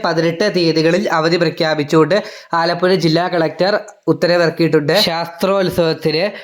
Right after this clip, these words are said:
കുട്ടികളെയും അധ്യാപകരെയും എത്തിക്കുന്നതിനായി ആറ് സി ബി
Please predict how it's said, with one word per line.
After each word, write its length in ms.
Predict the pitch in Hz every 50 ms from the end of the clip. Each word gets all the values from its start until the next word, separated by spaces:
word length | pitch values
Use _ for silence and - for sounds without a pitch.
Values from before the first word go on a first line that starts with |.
| - - _ -
കുട്ടികളെയും 540 | 170 156 143 185 185 180 175 180 196 202 180 170
അധ്യാപകരെയും 680 | 151 147 165 165 165 165 165 170 170 170 165 175 190 175 165
എത്തിക്കുന്നതിനായി 680 | 151 - 165 147 160 156 151 156 156 151 156 151 170 202 196 - 156 156 156
ആറ് 240 | 165 170 170 196 226 233 226 -
സി 100 | 165 165 170 175 170
ബി 80 | 185